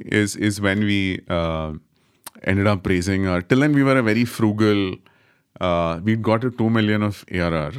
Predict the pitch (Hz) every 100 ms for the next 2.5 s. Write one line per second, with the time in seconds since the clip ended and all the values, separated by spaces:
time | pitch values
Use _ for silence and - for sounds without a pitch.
0 | - _ _ _ _ _ 90 95 95 -
1 | 87 90 92 90 87 95 95 85 82 80
2 | 76 73 - -